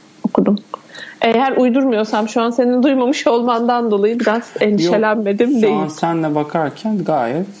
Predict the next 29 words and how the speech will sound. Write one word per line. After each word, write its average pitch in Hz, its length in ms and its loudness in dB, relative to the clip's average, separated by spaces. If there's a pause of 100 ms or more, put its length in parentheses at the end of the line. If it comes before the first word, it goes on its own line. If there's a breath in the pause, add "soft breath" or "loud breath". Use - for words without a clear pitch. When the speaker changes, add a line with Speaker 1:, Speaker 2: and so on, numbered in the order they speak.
(100)
Speaker 2:
her 135 180 -4
şeyin 151 400 -6 (180)
tıkır - 220 -8
tıkır. - 500 -12 (100)
Birazcık 175 460 0
yetmiş 160 380 -4
dört 196 220 -4
mü 165 80 -2
ne 160 60 -2
almış 123 280 -4
galiba 123 260 -4
Metascore'dan. 135 920 -6
Hani 160 320 -4
çok, - 140 -10 (100)
çok - 260 -4
kötü 160 260 -4
değil 135 260 -4 (180)
eleştirisi 131 540 -8
ama 170 160 -2
Metascore'da 151 680 -4
da 131 40 -4
yetmiş. 143 560 -6 (760 loud breath)
Hani, 151 180 -4 (140)
ah, - 340 -10
beğendik 156 420 -4
ama 170 120 -4
çok - 200 -12
da 147 100 -6
beğenmedik 135 680 -6